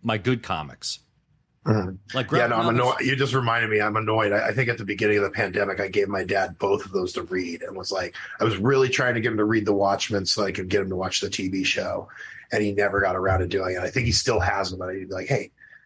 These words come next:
Speaker 2: give me those back. Those are
Speaker 1: Yeah.
Speaker 2: valuable commodities <laughs> right there." And I
Speaker 1: Yeah.
Speaker 2: haven't read 'em in a while. I might wanna read 'em again. So, um,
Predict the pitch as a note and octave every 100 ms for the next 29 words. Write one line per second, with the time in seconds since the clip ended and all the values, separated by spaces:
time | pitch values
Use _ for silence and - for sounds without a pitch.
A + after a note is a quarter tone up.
0 | _ - F#3+ F3 C3+ A#2 - - - -
1 | A#2 D3+ C3 G#2 A#2+ A#2 A2 A2+ G#2 -
2 | - B2+ G#2+ G2 G2+ G#2 - - G#3 -
3 | G3 D#3+ D3+ D3 E3+ E3 D3+ C#3 B2+ A#2+
4 | A#2 A2+ G#2+ A2 B2+ C3 A2+ A2 A2 G2+
5 | F#2+ F#2+ E2+ - - F#2 - - - -
6 | - - - F#2 F2+ E2+